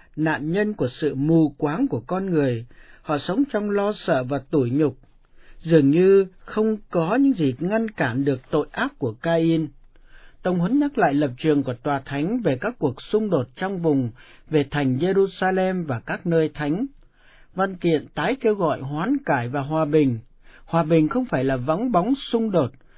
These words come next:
nhưng là an bình nội tâm và gắn liền với công lý, vượt thắng mọi sự phân biệt chủng tộc, phái tính và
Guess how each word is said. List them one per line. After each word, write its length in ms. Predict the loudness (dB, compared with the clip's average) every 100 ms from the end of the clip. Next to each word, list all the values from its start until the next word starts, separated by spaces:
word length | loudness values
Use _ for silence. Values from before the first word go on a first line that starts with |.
| -12 -4
nhưng 260 | -2 0
là 120 | 0 -2
an 280 | -4 -4 0
bình 240 | 2 2
nội 240 | 0 -2 -6
tâm 300 | -4 -4 -4
và 160 | -4 -4
gắn 220 | -4 -2
liền 340 | 0 2 2 -2
với 140 | -8 -4
công 220 | -2 0
lý, 340 | 2 2 0 -6 -18 -20 0
vượt 220 | 0 0
thắng 360 | -4 -4 0 2
mọi 220 | 2 0
sự 260 | -6 -6 -6
phân 220 | -4 -2
biệt 160 | 0 -2 -4
chủng 260 | -4 -4 -6
tộc, 220 | -4 -4 -8 -12
phái 220 | -6 -6
tính 340 | -4 -2 -2 -4
và 120 | -6